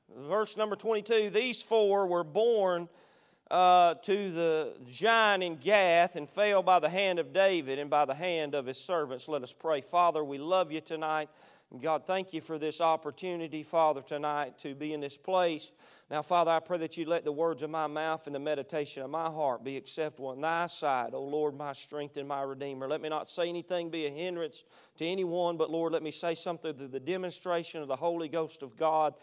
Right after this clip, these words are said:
that may be an encouragement and, and a blessing to someone who may be struggling here tonight. In Jesus' name, amen and amen. So you find five times that David and his men, uh, were in a battle.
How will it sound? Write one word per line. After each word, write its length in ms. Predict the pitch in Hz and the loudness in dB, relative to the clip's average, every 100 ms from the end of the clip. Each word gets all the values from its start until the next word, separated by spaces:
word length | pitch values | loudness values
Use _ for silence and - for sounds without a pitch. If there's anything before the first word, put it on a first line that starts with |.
| - - _ | -20 -20 _
that 140 | 151 160 | -4 0
may 160 | 165 | -2
be 220 | 156 170 | 0 0
an 80 | 156 | 0
encouragement 840 | 143 135 196 208 202 160 185 185 | -4 -4 0 0 0 -4 -6 -6
and, 240 | 131 139 131 | -4 -8 -8
and 180 | 151 139 | -8 -6
a 100 | 135 | -8
blessing 520 | 123 180 202 202 165 | 0 4 4 2 -6
to 80 | 151 | -6
someone 480 | - 196 190 180 160 | -4 -2 -2 -2 -2
who 160 | 165 170 | -2 0
may 180 | 165 | 0
be 140 | 160 147 | 0 -4
struggling 560 | - 202 220 196 185 | -6 2 2 4 -2
here 220 | 165 196 175 | -2 -2 -2
tonight. 500 | 175 160 143 139 135 | -4 0 0 -2 -4
In 180 | 135 | -8
Jesus' 720 | 123 170 196 196 170 170 - | -8 -6 -6 -6 -6 -8 -8
name, 400 | 139 135 131 127 127 _ _ - | -8 -6 -4 -6 -12 _ _ -4
amen 600 | 147 143 156 165 135 123 | -4 -2 -4 -2 -2 -4
and 140 | 135 131 | -6 -6
amen. 540 | 135 156 156 135 110 107 _ _ _ _ _ _ _ _ _ _ | -8 -6 -4 -4 -8 -16 _ _ _ _ _ _ _ _ _ _
So 120 | 208 | -4
you 160 | 208 202 | -4 0
find 380 | 254 269 254 - | 2 4 2 2
five 320 | 254 285 - | 4 4 2
times 500 | 262 233 202 202 165 | 4 4 4 0 0
that 240 | 208 170 | -2 0
David 480 | 170 247 247 190 196 | 4 6 4 2 -2
and 140 | 190 190 | -2 -4
his 200 | 175 170 | -6 -6
men, 520 | 233 240 175 156 165 _ _ _ _ _ _ | -8 -6 -4 -4 -8 _ _ _ _ _ _
uh, 340 | 185 190 185 175 | 2 6 6 4
were 220 | 185 208 | 4 4
in 80 | 196 | 2
a 60 | |
battle. 500 | 170 233 208 139 117 | 4 6 8 6 0